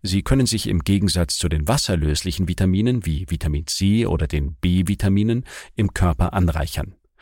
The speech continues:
Wer über einen langen Zeitraum Vitamin A in größeren Mengen einnimmt,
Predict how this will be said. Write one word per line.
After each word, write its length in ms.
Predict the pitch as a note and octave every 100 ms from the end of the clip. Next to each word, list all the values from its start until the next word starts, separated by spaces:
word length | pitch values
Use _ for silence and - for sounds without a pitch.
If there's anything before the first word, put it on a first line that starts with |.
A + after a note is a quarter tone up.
| - - -
Wer 180 | G2+
über 200 | A2 G#2
einen 220 | G#2 G2 F#2
langen 360 | G2 C#3+ D3
Zeitraum 540 | - A#2+ A#2+ E2+ D#2+ F2
Vitamin 360 | - F2+ E2+
A 220 | - A2
in 200 | A#2+ F2+
größeren 480 | E2 G2 C#3 A2 G2+
Mengen 280 | F#2+ A2+ F#2
einnimmt, 500 | D#2+ D#2+ D#2+ D#2 -